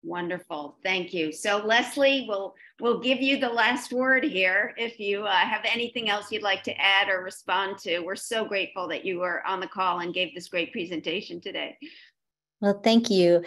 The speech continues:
Speaker 2: It is an honor to do the work that, uh, we all do. It is an honor. And so that's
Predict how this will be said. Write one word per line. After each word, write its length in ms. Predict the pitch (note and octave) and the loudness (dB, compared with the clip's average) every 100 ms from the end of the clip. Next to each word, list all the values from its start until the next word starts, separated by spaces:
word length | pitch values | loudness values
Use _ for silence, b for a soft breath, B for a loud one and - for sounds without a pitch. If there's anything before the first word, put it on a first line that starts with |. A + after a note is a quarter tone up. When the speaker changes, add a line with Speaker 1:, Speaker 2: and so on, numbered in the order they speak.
| B B _ - | B B _ 2
Speaker 2:
It 140 | B3+ | 4
is 80 | B3+ | 4
an 160 | A#3+ | 0
honor 600 | - G#3 B3 D#3+ C#3+ F#3+ - - - | 0 2 2 2 -2 -4 -14 -20 -10
to 140 | - E3+ | -6 -4
do 580 | E3+ G#3+ G#3+ G3+ F#3+ | 2 4 8 8 6
the 160 | E3 F3+ | 4 4
work 480 | F3 F#3 F3+ - - F3+ | 6 6 4 -4 -14 0
that, 380 | E3+ D#3+ D#3 C#3+ - | 2 4 2 -2 -10
uh, 200 | - E3 F#3 | -4 -2 0
we 160 | F#3+ | 2
all 180 | F3 E3+ | 4 2
do. 460 | D#3+ G#3 E3+ C#3+ - _ | 2 0 -2 -4 -12 _
It 140 | E3+ E3+ | -4 -2
is 100 | F3+ | -2
an 100 | - | -2
honor. 480 | F#3 F#3+ B2 E3 - | -4 -4 -6 -12 -10
And 160 | E3+ E3 | -4 -2
so 460 | - F3 E3 D#3+ E3+ | 2 4 4 2 0
that's 380 | F#3 G3 G3 - | 2 2 0 -10